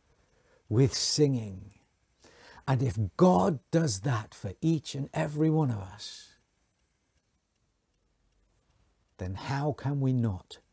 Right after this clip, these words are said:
rejoice always before him?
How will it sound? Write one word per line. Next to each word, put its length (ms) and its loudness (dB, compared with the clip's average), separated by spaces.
rejoice 760 2
always 920 4
before 720 -6
him? 480 -8